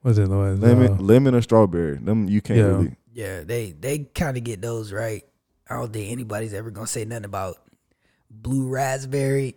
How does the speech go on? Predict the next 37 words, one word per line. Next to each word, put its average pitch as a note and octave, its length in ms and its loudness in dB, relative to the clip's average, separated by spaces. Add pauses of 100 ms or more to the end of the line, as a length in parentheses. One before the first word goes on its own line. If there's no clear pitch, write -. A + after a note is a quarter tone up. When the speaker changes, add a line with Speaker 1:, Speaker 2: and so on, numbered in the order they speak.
Speaker 3:
<laughs> - 880 -4
or, B2+ 340 -4
Speaker 1:
No. A#2+ 180 6
Speaker 3:
or G2 40 2
strawberry. A2+ 680 -2 (400)
Speaker 2:
Blue, C#3 260 8
Speaker 1:
No. A2 120 6
Speaker 2:
blue E3+ 120 10
raspberry F#2+ 360 6
is, E2+ 80 -4
is, F2 240 -4
is, E2+ 280 -8 (140)
is F2 180 -16
okay. D#2 320 -8
It's E2 80 -8
good. D#2 240 -16 (100)
Speaker 3:
I C3+ 120 -6
think A2+ 240 -6
it's G2 100 -6
pretty F#2 260 -10
good. F#2 320 -10
Speaker 1:
It A#2+ 140 4
is G#2 180 2
good. G2+ 300 -2 (420)
Actually, C#3 280 4
one A2 80 4
of G2+ 60 2
my G2 100 0
favorite. G#2 320 0 (480)
Speaker 3:
Yeah, G#2+ 100 -10
we C#3+ 140 2
can't C#3 300 2
have A#2 180 -2
it G#2+ 140 -4
in F#2+ 80 -8
the G2 60 -6
house. A2 440 -6